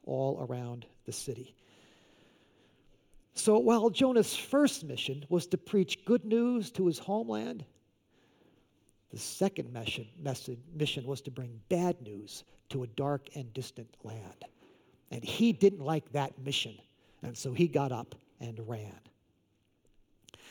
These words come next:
Now, why exactly did he run? What didn't he like about this assignment? Well, there are a few possibilities. Maybe he ran because it was difficult. I mean, we already talked about what a large city Nineveh was. Later on in the text, we'll find out it took three days just to walk through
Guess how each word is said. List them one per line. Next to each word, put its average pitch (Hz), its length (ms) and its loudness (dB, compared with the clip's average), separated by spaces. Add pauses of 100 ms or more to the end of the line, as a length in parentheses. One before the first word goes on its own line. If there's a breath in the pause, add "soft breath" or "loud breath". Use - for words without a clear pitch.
(260 loud breath)
Now, 175 160 6
why 233 180 8
exactly 185 540 6
did 170 120 6
he 160 60 6
run? 143 280 4
What 196 200 4
didn't 196 160 2
he 175 100 2
like 156 260 4
about 135 260 0
this 135 160 -8
assignment? 127 500 -6
Well, 208 160 4
there 208 80 6
are 196 40 6
a - 20 6
few 190 180 0
possibilities. 131 880 -2 (160 loud breath)
Maybe 226 200 8
he 233 120 6
ran 180 240 2
because 170 300 0
it 170 100 0
was 143 180 -2
difficult. - 720 0 (880 soft breath)
I - 20 -10
mean, 170 160 0
we 196 80 10
already 214 220 10
talked 202 320 4
about 160 280 2
what 175 120 4
a 160 40 4
large 175 640 6
city 185 460 4
Nineveh 180 260 6
was. 175 380 6 (160 loud breath)
Later 170 300 8
on 170 160 4
in 160 40 0
the 147 80 2
text, - 380 0
we'll 143 100 -2
find 160 320 2
out 160 200 4 (160 loud breath)
it 143 80 4
took 165 160 2
three 208 380 8
days 190 320 10
just 185 180 -4
to 170 80 2
walk 156 480 6
through 190 400 2